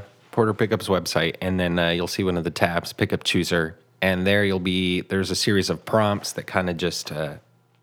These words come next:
you know, uh, give you a chance to kinda detail what your rig is, what your setup is, you know, you know, what kinda guitar you're using, what kinda music you wanna play it for,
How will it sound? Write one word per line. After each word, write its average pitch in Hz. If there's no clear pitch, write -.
you 92
know, 71
uh, 76
give 104
you 95
a 87
chance 90
to 92
kinda 87
detail 85
what 90
your 90
rig 82
is, 82
what 90
your 85
setup 82
is, 78
you 82
know, 78
you 87
know, 80
what 82
kinda 87
guitar 82
you're 85
using, 82
what 82
kinda 82
music 85
you 87
wanna 80
play 76
it 69
for, 76